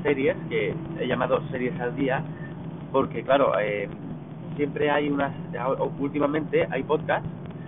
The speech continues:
de que siguen series al día, o sea, ven el capítulo y conforme ven el capítulo lo analizan, eh, como puede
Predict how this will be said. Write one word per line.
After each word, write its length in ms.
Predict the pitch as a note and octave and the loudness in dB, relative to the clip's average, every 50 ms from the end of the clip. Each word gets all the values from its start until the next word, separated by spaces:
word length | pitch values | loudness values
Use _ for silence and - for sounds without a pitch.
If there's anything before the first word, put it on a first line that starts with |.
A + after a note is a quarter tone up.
| - - - - - - - - A#2 | -10 -10 -10 -10 -10 -10 -8 -4 -2
de 440 | A#2 A#2 A#2 A2+ A2+ A2+ A2+ G#2+ - | 0 2 2 2 2 0 -2 -2 -4
que 140 | A#2+ A#2+ A#2 - | -4 -4 -4 -4
siguen 220 | C#3 C#3+ D3 C#3+ C#3 - | -4 0 0 0 0 0
series 320 | - C3 B2+ C3 D3 D#3 F3 - - - - - | -2 -2 0 2 2 2 2 0 -6 -10 -8 -8
al 140 | - - | -6 -2
día, 240 | C#3 D3+ C3+ E2+ - - - - - - - | 0 2 2 2 0 -4 -6 -6 -8 -8 -8
o 140 | - - - | -8 -8 -6
sea, 300 | A2+ G2+ G2 F#2+ G2 - | -4 -4 -2 -2 -4 -4
ven 140 | - G#2+ G#2+ | -4 -6 -6
el 80 | G2+ - | -6 -6
capítulo 440 | - - - D#3+ - F#3+ F#3 F#3 E3+ | -4 -4 -4 -4 -4 -2 -2 -2 -2
y 20 | |
conforme 340 | C3 A#2 - - A2 G#2+ G#2+ | -2 -4 -4 -4 -4 -2 -2
ven 140 | - C3 C3 | -2 -2 -2
el 80 | - | -4
capítulo 440 | - - - - - C#3+ D3 D#3 D3+ | -4 -6 -6 -6 -4 0 2 4 4
lo 120 | C3+ G#2 | 4 2
analizan, 420 | F#2+ F#2+ - F2+ E2+ E2 - D2+ - - - - - - - - - - - - | 0 -2 -4 -4 -6 -6 -6 -8 -8 -8 -8 -6 -6 -6 -6 -8 -10 -8 -6 -4
eh, 160 | A2+ A2 G#2+ - | -4 -4 -2 -2
como 380 | A#2 A2+ G#2+ A2 G#2+ G#2+ A2 G#2 | -4 -2 0 0 2 2 0 0
puede 220 | - A#2 A2+ A2 | 2 2 2 2